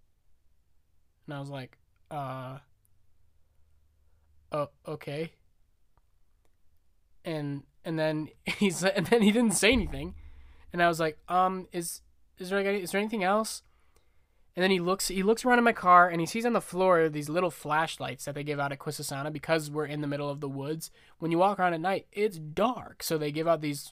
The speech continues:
like, strong flashlights. And so he looks at it, and he says, "Is that flashlight strong?" And I said, "I'm sorry, what?" And he said, "Is, is that flashlight in your seat, is it strong?" And I said,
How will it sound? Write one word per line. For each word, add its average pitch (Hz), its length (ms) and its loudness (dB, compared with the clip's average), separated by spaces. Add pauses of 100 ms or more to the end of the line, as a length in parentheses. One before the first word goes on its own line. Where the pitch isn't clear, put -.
(140)
like, 147 300 -6
strong 151 360 0
flashlights. 151 640 -4 (880)
And 147 480 -2 (720)
so - 180 -2
he 185 80 6
looks 196 240 6
at 156 160 6
it, 147 160 -4
and 165 80 -8
he 156 60 -6
says, 143 300 -6 (760)
"Is 165 80 -8
that 208 160 0
flashlight 196 420 0
strong?" 151 480 -8 (1160)
And 190 100 -2
I 170 80 2
said, 143 340 -8
"I'm 160 100 -8
sorry, 143 200 -4
what?" 156 240 -8 (1160)
And 170 60 -2
he 165 40 0
said, 151 280 -6 (100)
"Is, 156 260 -8
is 160 60 -10
that 156 160 -2
flashlight 170 420 2
in 151 100 -8
your 143 100 -6
seat, 165 280 -8
is 143 100 -16
it 135 60 -14
strong?" 143 380 -8 (1080)
And 160 100 -4
I 151 60 -2
said, 139 240 -6